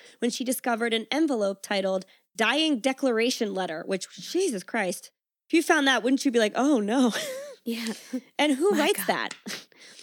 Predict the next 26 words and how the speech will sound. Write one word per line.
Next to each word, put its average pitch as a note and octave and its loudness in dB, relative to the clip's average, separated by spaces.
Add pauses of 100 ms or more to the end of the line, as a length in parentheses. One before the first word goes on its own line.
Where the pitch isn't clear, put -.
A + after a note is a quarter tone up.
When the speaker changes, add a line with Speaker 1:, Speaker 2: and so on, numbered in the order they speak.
(320)
Speaker 1:
Written C#4 2
by C#4+ 2
her B3 -2
grandfather, G3+ 0 (120)
W. C#4+ 4
Glenn A#3 2
Martin, G3+ -2
on G3+ -2
October B3 -2
twenty-sixth, - -2 (180)
nineteen B3+ 0
forty-nine. G3+ -2 (140)
Speaker 2:
Mm. G#3+ -12
Speaker 1:
The A#3 0
handwritten D#4+ 2
envelope A3+ 0
read, F#3+ -2
"In G3+ -4
case C#4 0
of G#3+ -2
Margaret A3 -2
Ellen G#3 0
or G#3 0
Glenna G3+ -2
Jean's G#3+ -4
death," - -8